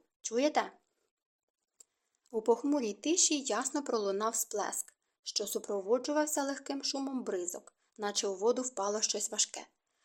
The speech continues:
Ну от, вони кинули труп у сено. Повернувшись до Анжеліки і примружившись, наче змія, що заворожує свою жертву, він продовжував.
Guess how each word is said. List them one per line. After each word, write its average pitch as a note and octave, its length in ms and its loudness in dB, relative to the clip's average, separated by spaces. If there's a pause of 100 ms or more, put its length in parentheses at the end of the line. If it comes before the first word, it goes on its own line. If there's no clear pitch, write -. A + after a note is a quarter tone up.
(200)
Ну D4+ 280 6
от, C4 220 -2
вони A3+ 240 2
кинули C#4+ 460 2
труп A3 300 0
у A#3 80 -2
сено. F#3+ 440 -6 (520)
Повернувшись A3 640 0
до A3+ 80 0
Анжеліки A3+ 800 0 (160)
і A#3 80 -8
примружившись, A3+ 880 2
наче A3+ 300 4
змія, A3 440 0 (300)
що - 200 -4
заворожує G#3+ 680 2
свою G#3+ 320 0
жертву, - 600 0
він B3+ 260 -2
продовжував. G#3 760 0